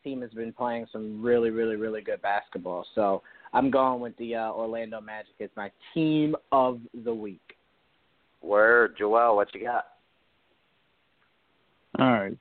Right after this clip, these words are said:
Speaker 3: so 'cause I have to go in a different direction. Um, I'm gonna go with Charlotte Hornets,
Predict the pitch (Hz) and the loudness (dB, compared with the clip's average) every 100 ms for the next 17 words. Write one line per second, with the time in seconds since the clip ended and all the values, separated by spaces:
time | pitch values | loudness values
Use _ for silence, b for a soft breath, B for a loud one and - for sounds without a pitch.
0 | - 110 107 - 127 135 131 127 135 131 | -2 0 0 2 2 4 2 2 2 2
1 | 131 127 123 123 123 117 - 107 107 - | 0 0 2 4 4 2 -4 -8 -8 -6
2 | 110 117 117 117 117 117 - _ _ _ | 0 4 4 4 2 -4 -8 _ _ _
3 | _ _ _ _ _ - 143 175 190 180 | _ _ _ _ _ -2 0 2 0 0
4 | 170 147 147 139 135 127 117 117 - _ | 0 2 2 2 2 0 0 -2 -6 _
5 | _ _ _ _ _ - _ - 143 143 | _ _ _ _ _ -20 _ 2 4 4
6 | 139 - - - 139 107 98 | 2 -4 -8 -4 -2 -2 -6